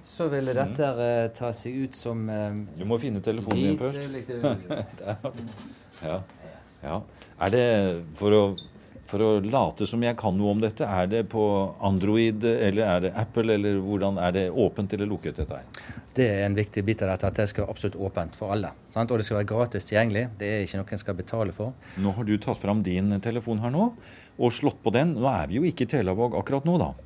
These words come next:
Speaker 1: Nei, så dette er litt juksing. Så, så i utgangspunktet så vil du ikke få opp informasjon om disse stedene før du da nærmer deg og er på det aktuelle stedet hvor en hendelse skjedde.
Speaker 2: Mm.
Speaker 1: Så det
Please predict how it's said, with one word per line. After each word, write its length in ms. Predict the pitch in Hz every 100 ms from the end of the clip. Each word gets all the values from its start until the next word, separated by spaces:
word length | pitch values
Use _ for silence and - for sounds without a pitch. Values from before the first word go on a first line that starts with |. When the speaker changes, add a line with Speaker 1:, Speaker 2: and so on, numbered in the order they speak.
| - - - -
Speaker 1:
Nei, 120 | 92 82 -
så 200 | 101 101
dette 200 | 107 113
er 80 | 101
litt 140 | 101
juksing. 480 | 104 107 107 98 98
Så, 180 | - 113 110 104 - - -
så 180 | 123 117
i 400 | 120 127 139 123 120 123
utgangspunktet 560 | 131 165 160 135 107 107
så 120 | 135 120
vil 160 | 110
du 60 | 110 123 131
ikke 200 | 143 135
få 160 | 147 139 143
opp 140 | -
informasjon 640 | 131 113 113 113 156 127 104
om 40 | 107
disse 200 | 127 -
stedene 320 | 117 120 127
før 200 | - 131
du 40 | 113 117
da 80 | - - - - 110
nærmer 480 | 110 120 131 127
deg 240 | 107 135 131
og 200 | 123 - 147
er 160 | 127 -
på 80 |
det 80 | 101 92
aktuelle 320 | 113 107 98
stedet 360 | - 107 95
hvor 200 | - 110
en 120 | 95 87
hendelse 400 | 104 104 101 -
skjedde. 320 | 95 95 90 - -
Speaker 2:
Mm. 120 | - - - - -
Speaker 1:
Så 160 |
det 80 | 110